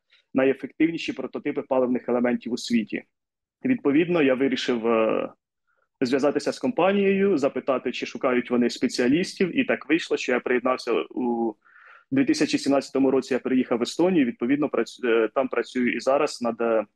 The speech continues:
вдосконаленням технології, індустріалізації, індустріалізацією та застосуванням її в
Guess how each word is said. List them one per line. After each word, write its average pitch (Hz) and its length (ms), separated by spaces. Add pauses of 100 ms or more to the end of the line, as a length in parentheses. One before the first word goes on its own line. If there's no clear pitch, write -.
(120)
вдосконаленням 143 640
технології, 143 800
індустріалізації, 127 1080 (280)
індустріалізацією 135 1200
та 127 140
застосуванням 127 680
її 117 240
в 110 380